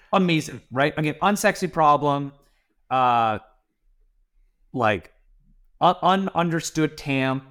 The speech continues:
like, all these things, but just awesome. And the team was fantastic. Design focus. So the guy from Saint Louis went to Stanford. He was a design, uh, product design major at Stanford,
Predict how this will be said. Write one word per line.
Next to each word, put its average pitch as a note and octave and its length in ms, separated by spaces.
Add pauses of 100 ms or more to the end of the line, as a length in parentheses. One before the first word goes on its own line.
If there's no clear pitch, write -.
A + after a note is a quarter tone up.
(160)
like, C3 160
all D#3 180
these D3 220
things, D3 500
but A#2+ 400 (200)
just D3+ 420 (120)
awesome. A2+ 380 (100)
And F3 140
the F3+ 60
team G#3 260
was D#3 160
fantastic. A2 560
Design E3 400
focus. B2+ 220
So D#3 100
the D3 80
guy D#3+ 420 (360)
from D3 120
Saint C#3 240
Louis E3+ 360
went D#3 220
to D3+ 100
Stanford. D3 520
He D3 60
was C3 160
a A#2 40
design, C3+ 600
uh, A#2 200
product D#3 420
design C3+ 260
major B2+ 220
at A2+ 60
Stanford, A#2 520